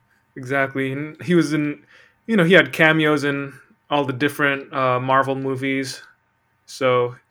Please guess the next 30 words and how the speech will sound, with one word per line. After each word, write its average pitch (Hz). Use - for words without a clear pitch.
even 160
later 151
in 135
life, 139
he 151
was 139
being 139
associated 135
with 131
Marvel, 139
even 156
with 151
the -
characters 143
that 135
he 151
had, 135
he, 151
he 156
did 143
not 135
create. 151
You 139
know, 139
he 147
was 139
cameoing 143
in 135
their 131
movies. 143